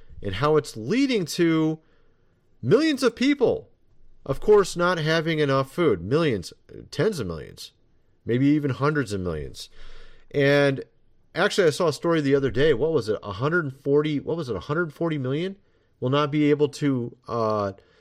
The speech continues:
will not be able to afford their energy prices whatsoever.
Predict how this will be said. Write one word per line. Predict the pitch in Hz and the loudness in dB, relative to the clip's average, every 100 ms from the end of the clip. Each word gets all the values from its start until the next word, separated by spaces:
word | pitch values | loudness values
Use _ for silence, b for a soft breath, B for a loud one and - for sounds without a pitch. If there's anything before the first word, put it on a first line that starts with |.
| b b b b b b b b b | b b b b b b b b b
will | 120 | 0
not | 127 170 180 | 2 2 2
be | 180 | 2
able | 170 160 | 2 0
to | - 160 | 2 0
afford | 127 - 180 147 127 117 110 | 0 -2 4 4 4 -2 -4
their | 131 131 | -2 0
energy | 135 147 135 104 78 - _ _ _ _ _ _ | 0 0 0 -4 -10 -14 _ _ _ _ _ _
prices | - 156 151 - 104 | 2 4 4 0 -6
whatsoever. | 107 135 - 139 127 123 87 73 | 0 -2 2 2 2 0 -2 -6